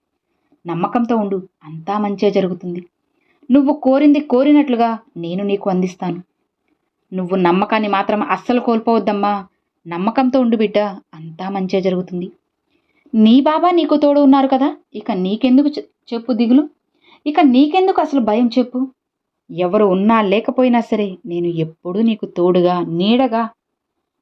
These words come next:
రక్షక కవచంలా నీ చుట్టూనే తిరుగుతూ ఉంటానమ్మా. భయపడకు బిడ్డ, ఎలాంటి సందర్భంలో కూడా అస్సలు వెనకడుగు వేయకు. ఒకవేళ వెనకడుగు వేయాల్సి వస్తే నీ బాబా సలహా అడుగు.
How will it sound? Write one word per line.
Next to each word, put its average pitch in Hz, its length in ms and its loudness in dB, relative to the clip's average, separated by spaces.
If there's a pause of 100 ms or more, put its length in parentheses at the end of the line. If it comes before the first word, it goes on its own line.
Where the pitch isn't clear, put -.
(160)
రక్షక 190 340 -10
కవచంలా 185 500 -2
నీ 170 180 -2
చుట్టూనే 165 600 -8
తిరుగుతూ 233 360 0
ఉంటానమ్మా. 202 640 0 (880)
భయపడకు 165 480 -2
బిడ్డ, 226 360 -2 (1080)
ఎలాంటి 196 420 -2
సందర్భంలో 214 600 0
కూడా 196 360 -2 (220)
అస్సలు - 340 -8
వెనకడుగు 180 460 0
వేయకు. 170 340 -2 (560)
ఒకవేళ 202 420 0
వెనకడుగు 226 460 -2
వేయాల్సి 247 440 2
వస్తే 220 480 0 (1120)
నీ 220 180 0
బాబా 233 340 0
సలహా 285 540 0
అడుగు. 180 320 -4